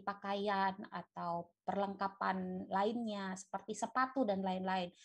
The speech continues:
Sekarang justru orang akan, eh, lebih cepat untuk berbelanja online, ya. Tinggal menunggu, eh, kapan sampai ke rumah, ya. Jadi kita tinggal menerima paketnya saja.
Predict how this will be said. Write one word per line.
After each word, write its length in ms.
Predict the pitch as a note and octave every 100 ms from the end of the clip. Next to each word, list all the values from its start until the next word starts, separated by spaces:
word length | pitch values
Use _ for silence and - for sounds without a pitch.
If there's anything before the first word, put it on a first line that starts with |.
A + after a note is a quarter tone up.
| - -
Sekarang 520 | - C4 C4+ D#4+ F4 C4
justru 280 | B3+ - D#4+
orang 280 | B3 B3 B3+
akan, 320 | A3+ - A3 G#3+ - -
eh, 560 | G#3 G3 F#3+ F#3+ F#3+ -
lebih 360 | A#3 G#3 A3 A3
cepat 400 | A#3+ - C4 A3
untuk 240 | G#3+ G#3+
berbelanja 720 | F#3+ G3+ F#3+ G3 G3 F#3+ -
online, 480 | F#3+ F#3+ G3 F#3+ F3
ya. 160 | F#3 A#3 - - _
Tinggal 320 | G3 G3+ G#3
menunggu, 720 | G#3+ G#3+ G#3 G#3 C4+ E4+ F4+ - _ -
eh, 120 | G#3
kapan 440 | G#3+ A3 - C4 C4
sampai 520 | A#3 A3 G#3+ A3+ A#3 -
ke 400 | F#3+ G3 F#3+ F#3+
rumah, 480 | B3+ D4 D4+ C4+ - -
ya. 200 | - G#3
Jadi 240 | G#3+ G3+ -
kita 160 | C4
tinggal 280 | C4 A3+ G#3+
menerima 440 | G#3+ G#3+ G#3+ A3 G#3+
paketnya 480 | G#3+ G#3 - G3
saja. 320 | F#3+ F#3 F3+